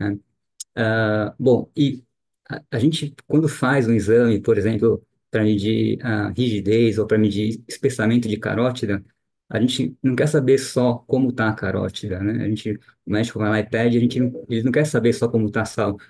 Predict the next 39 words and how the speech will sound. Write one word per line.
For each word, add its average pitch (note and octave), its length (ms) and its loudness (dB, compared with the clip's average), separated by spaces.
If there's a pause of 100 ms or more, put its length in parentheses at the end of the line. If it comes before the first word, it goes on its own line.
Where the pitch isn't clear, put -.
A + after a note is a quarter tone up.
(140)
a - 60 -12
saúde G#2 360 0
da G2 100 0
carótida, F#2+ 640 -8
ele - 140 -2
quer A#2+ 120 0
saber A#2 360 0
como C3 260 -2
tá B2 420 -2 (200)
a, A2 600 0
a, - 40 0
o G#2 120 -2
processo A2+ 320 0
de B2 60 0
aterosclerose A#2 600 2
lá A2+ 140 2
nas D#3 160 2
coronárias. G2+ 840 0
Então, C#3 360 0 (260)
se - 120 -6
você A#2+ 120 -6
tiver C#3+ 200 0
um C#3+ 40 4
espessamento B2+ 760 0
de G#2+ 100 0
carótida, G#2+ 680 -2 (260)
tem B2 100 0
alguns A#2 200 0
valores A2+ 320 4
de A2 80 2
referência A2 560 2 (260)
que B2+ 100 -2
podem A#2+ 280 4
dizer A#2 440 2 (320)
qual D3 260 4
o A2 60 -2
grau A2+ 500 0
de G#2 120 -2
comprometimento, A#2 680 0